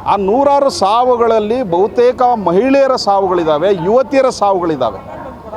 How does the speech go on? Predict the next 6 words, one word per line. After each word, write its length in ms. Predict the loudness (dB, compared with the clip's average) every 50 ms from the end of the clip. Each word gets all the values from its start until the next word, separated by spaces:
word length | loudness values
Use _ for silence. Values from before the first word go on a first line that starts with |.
| -12 -8 -4 -2
ಬಹುಶಃ 260 | -2 0 0 0 0
ನಾನು 460 | 2 2 2 2 2 2 2 2 2
ಉತ್ತರ 360 | 0 0 -2 -2 -2 -2 -2
ಕರ್ನಾಟಕದ 600 | 0 0 0 0 0 2 0 0 0 0 0 0
ಭಾಗದಿಂದ 440 | 2 2 2 2 2 0 -2 -2 -2
ಬಂದಂಥವನು. 560 | 0 0 0 0 -2 -2 0 0 -2 -2 -4